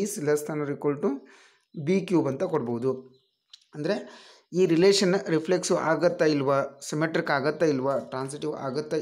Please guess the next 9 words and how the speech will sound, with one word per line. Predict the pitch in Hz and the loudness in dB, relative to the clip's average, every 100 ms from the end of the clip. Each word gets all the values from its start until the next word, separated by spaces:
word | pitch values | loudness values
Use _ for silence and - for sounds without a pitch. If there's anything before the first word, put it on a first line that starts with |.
| 135 | -4
ಇಲ್ವಾ | 135 139 | -2 -2
ಅನ್ನೋದನ್ನು | 127 127 123 123 123 | -2 -4 -4 -4 -4
ನಾವು | 123 202 359 - - - - 160 | -4 -4 -6 -12 -20 -20 -6 2
ವೆರಿಫೈ | 202 220 175 131 | 4 4 2 0
ಮಾಡಬೇಕು, | 113 107 113 135 202 | -2 -6 -8 -6 -4
ಚೆಕ್ | 202 175 | -4 -4
ಮಾಡಬೇಕು | 147 131 131 131 | -2 -2 -4 -6
ಅಂತ | 123 151 | -6 -4
ಅವರು | 208 | -4